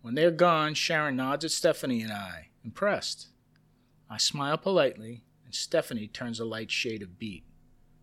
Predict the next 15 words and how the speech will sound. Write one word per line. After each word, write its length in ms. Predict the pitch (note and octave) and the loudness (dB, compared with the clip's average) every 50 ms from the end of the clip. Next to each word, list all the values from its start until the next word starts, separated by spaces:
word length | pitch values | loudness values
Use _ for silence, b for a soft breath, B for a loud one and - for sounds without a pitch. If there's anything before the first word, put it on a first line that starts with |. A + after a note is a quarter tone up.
| _ _ _ _ _ b b b b b b _ _ - | _ _ _ _ _ b b b b b b _ _ 0
Then 220 | - C#3 C#3+ C#3 | 2 2 2 2
Vera 380 | C3 B2 D3 D#3 D#3 C#3+ C3+ B2+ | 2 2 4 4 6 6 6 6
raps 400 | B2 B2 C3 C#3 D3 - - - | 4 4 2 2 2 0 0 0
on 140 | E3 D3+ D3 | 0 0 0
the 60 | C#3+ | 0
mirror, 520 | C#3+ D3+ D#3+ D#3 B2+ A#2 A#2 B2 C3 - _ - | 0 0 2 4 4 4 4 2 0 -4 _ -12
and 100 | G#2+ A2+ | -8 -6
we 120 | A2+ A2+ | -6 -4
head 200 | G2+ D3 C#3+ B2+ | -2 0 0 0
inside 420 | B2+ A#2 A2+ - - C#3 A#2 A#2 | 0 0 0 0 0 0 0 -2
the 160 | G2 G#2 G#2+ A2 | -4 -4 -6 -4
interview 380 | A2+ A#2 A2 G#2+ G#2+ G#2 G#2 | -4 -4 -4 -6 -8 -10 -10
room 400 | G#2 G2 G#2 G#2+ A2 A2+ A#2+ B2+ A#2+ | -10 -10 -10 -10 -10 -10 -10 -10 -12
to 120 | - - | -14 -16
debrief. 720 | G2 - A2 G#2 F#2+ - G2+ G2 F#2 D2+ - - - - | -12 -10 -10 -10 -10 -10 -12 -12 -12 -12 -14 -16 -18 -20